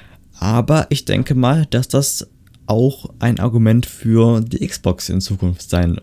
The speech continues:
wird. Ich habe dann auch, äh, an einem neuen Video gearbeitet, wie ich eben erwähnt habe, über die Grafikkarten, beziehungsweise ich bin dann nachher geschwankt zu einem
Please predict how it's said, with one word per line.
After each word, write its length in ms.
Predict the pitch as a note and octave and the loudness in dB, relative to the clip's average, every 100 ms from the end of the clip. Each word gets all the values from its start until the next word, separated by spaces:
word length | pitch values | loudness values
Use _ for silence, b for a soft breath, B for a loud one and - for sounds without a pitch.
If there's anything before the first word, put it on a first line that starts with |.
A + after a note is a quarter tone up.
| - | -6
wird. 680 | F#2+ E2 F#2+ C2+ - - - - - b b b b b - | -4 2 2 0 -6 -14 -14 -20 -20 b b b b b -8
Ich 140 | - D#3+ | -2 2
habe 100 | D3+ | 2
dann 140 | D3+ | 2
auch, 320 | A2 C3+ - | 4 2 2
äh, 40 | - | -4
an 920 | - A#2+ A2 - G#2+ G#2+ G#2 G#2 G#2+ - - - | 0 0 0 -2 0 4 4 4 2 -2 -10 0
einem 240 | G#2+ G2+ | 4 6
neuen 260 | G2+ G2+ F#2+ | 6 4 2
Video 220 | A2 B2 | 4 4
gearbeitet, 640 | - G#2+ A2 C3 - A#2 | 4 0 2 -2 -2 -2
wie 80 | F#2+ | 0
ich 160 | G2+ - | 0 0
eben 240 | G#2+ F#2+ | 0 0
erwähnt 520 | G2+ F2+ G2+ G2+ - | -2 2 2 2 0
habe, 340 | A2 G#2+ F#2+ F#2+ | 0 0 2 -2
über 640 | - F#2 F#2+ F#2 F2+ F2+ - b b b b b - | 0 2 4 4 2 0 -4 b b b b b -8
die 120 | A#2+ | -6
Grafikkarten, 960 | - G#2+ D3 C#3+ - - C3+ D3 - D3 | -2 -2 0 -2 -6 -4 0 0 0 -2
beziehungsweise 1200 | B2 - - C3 C3 C3 - - F#2+ A#2 A#2+ G2 | -2 -4 0 4 6 4 0 -10 0 4 4 2
ich 120 | G2+ | 0
bin 100 | B2 | 2
dann 100 | A2 | 4
nachher 240 | G2+ A2+ | 4 2
geschwankt 680 | G2 G2+ - G2 G2+ G2+ - | 2 -2 -2 0 2 2 -2
zu 140 | - G2+ | -4 2
einem 320 | G2 F#2 F2+ | 4 4 0